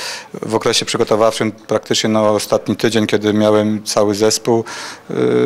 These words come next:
mówię, nasze cele są całkiem inne i mamy taki zespół, jaki mamy. Mam nadzieję, że to z meczu na mecz będzie coraz lepiej wyglądało i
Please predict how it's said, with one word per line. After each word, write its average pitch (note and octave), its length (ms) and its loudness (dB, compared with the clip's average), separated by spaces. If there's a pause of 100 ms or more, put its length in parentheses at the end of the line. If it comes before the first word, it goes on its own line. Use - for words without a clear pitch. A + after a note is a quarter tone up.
(1160)
mówię, C3+ 280 2
nasze B2 240 2
cele B2 200 2
są B2+ 140 0
całkiem B2+ 300 0
inne G#2 360 0 (560)
i G#2+ 760 2 (260)
mamy A#2 280 2
taki A2 240 -2
zespół, A2+ 280 2
jaki A2 180 0
mamy. A2 300 2 (2500)
Mam D#3 200 4
nadzieję, D3 460 4
że C#3 120 2
to C#3+ 120 0
z B2+ 60 0
meczu C#3+ 260 0
na C#3 140 2
mecz C3+ 420 0
będzie B2+ 400 0
coraz B2 380 0
lepiej B2+ 320 0
wyglądało A#2+ 880 2
i A#2 340 -2